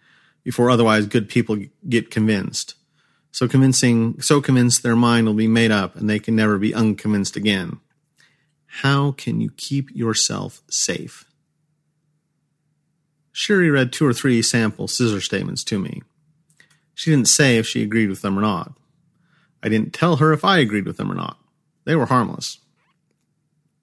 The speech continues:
I don't hear voices in a crazy way. Sometimes I talk to myself. Sometimes I do both halves of the conversation.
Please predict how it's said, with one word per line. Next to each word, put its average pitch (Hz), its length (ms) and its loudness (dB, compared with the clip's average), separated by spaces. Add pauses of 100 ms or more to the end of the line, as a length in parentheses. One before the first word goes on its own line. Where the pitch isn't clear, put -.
(800)
I 160 40 4
don't 175 180 4
hear 147 220 4
voices 113 460 2
in 98 80 -2
a 101 60 -4
crazy 104 400 0
way. 104 380 -6 (640)
Sometimes 117 520 2
I 101 80 -2
talk 101 320 -2
to 107 60 -6
myself. 104 520 -6 (640)
Sometimes 127 460 4
I 120 100 4
do 120 140 2
both 131 300 2
halves 110 340 2
of 101 80 -6
the - 60 -16
conversation. 107 880 -4